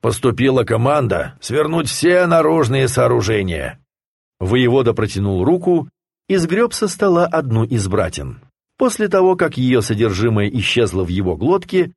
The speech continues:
он крякнул, вытер усы и, шумно вздохнув, произнес: "Еле добрались, чуть не сдуло. А тут еще за кормой ограждение снесло.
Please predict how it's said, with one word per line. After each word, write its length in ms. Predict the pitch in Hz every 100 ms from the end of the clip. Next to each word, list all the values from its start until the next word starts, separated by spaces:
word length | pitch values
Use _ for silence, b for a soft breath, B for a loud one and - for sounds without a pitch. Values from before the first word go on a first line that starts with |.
| _ -
он 240 | 196 98
крякнул, 640 | - 104 156 160 180 208 196 _ _ _
вытер 400 | - 127 135 101 71
усы 420 | 85 - 196 170 - _ _ _
и, 100 | 226
шумно 540 | 180 - 262 247 220
вздохнув, 640 | 196 151 175 - 139 147 -
произнес: 760 | 123 117 90 95 85 - - - _ _ _
"Еле 520 | 95 113 151 170 165
добрались, 1000 | 143 147 131 131 117 123 131 127 107 - - _ _
чуть 320 | - 123 139
не 200 | 123 117
сдуло. 720 | 104 76 110 120 117 104 82 - _ _ _ -
А 160 | 101
тут 240 | 110 156 135
еще 380 | 127 110 143
за 140 | 123 127
кормой 560 | 123 123 127 147 117 - _
ограждение 840 | 127 127 151 110 104 113 113 110 101
снесло. 640 | 104 110 - 107 98 82